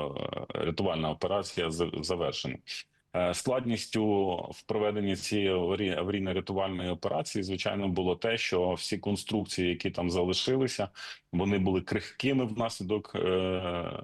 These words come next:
змін деструктивних. Е, було необхідно виважено підходити до демонтажу тих чи інших конструкцій, і складність виникала в тому, що в приміщеннях, е, або на територіях могли залишатися вибухові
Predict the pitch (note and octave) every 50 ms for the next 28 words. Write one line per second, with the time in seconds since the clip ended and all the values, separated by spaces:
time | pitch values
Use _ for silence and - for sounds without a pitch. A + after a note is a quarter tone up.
0 | - - - - E2 F2+ F#2+ G#2 G#2 G2+ G2 F2+ E2+ G2 - - - F#2 F2+ -
1 | - F#2 F2+ E2+ F2 E2+ F2 E2 - - - - - - - - E2 D#2+ D#2+ E2
2 | E2 D#2+ F2+ A2 G#2 G2+ - - - - - - - - - - F#2+ G2 G2 F2+
3 | - - - A2+ G2 G2 F#2+ F#2 F2 E2+ G#2 A2 G2 F#2 F2+ F2 F2+ F2 E2+ D#2+
4 | - F2 - - F#2+ F2 E2+ D#2+ - E2+ D#2+ F2+ F2 F#2 F2+ F2+ F#2 F#2 E2+ F#2
5 | F2+ F2 F2 D#2+ - F2 E2 - - F2+ F2 E2+ - - F2 - - F#2 F2 -
6 | - G#2+ A#2 B2+ B2 - - C3 A#2+ A2+ - - - - - - - G#2 G2 F#2
7 | F2+ F2+ - - G#2 G#2 G#2 G#2 G#2 F#2+ - - - - - E2+ F#2 F#2+ F#2 F2+
8 | - - F#2+ G2 F#2+ F2+ - - A2 A#2 A#2 A2 G#2 - - - G2+ F2+ F2 F2
9 | E2+ - - - - G2 G2 G#2 A2+ A#2+ A2 - A#2+ A2 G#2+ G#2+ G#2+ G#2 - -
10 | - - F2 F2 E2 - - F#2 F#2+ F#2 F#2+ F#2 F2+ - G2 F#2 F2 - - G2+
11 | G#2+ - A2 G2+ - - F2 F2 F#2 F#2 F2 F2+ E2+ F2 E2+ - G2+ G#2 A2 -
12 | - F#2+ F2 F2 F2 E2+ E2 - - G2 F2+ F2 E2+ E2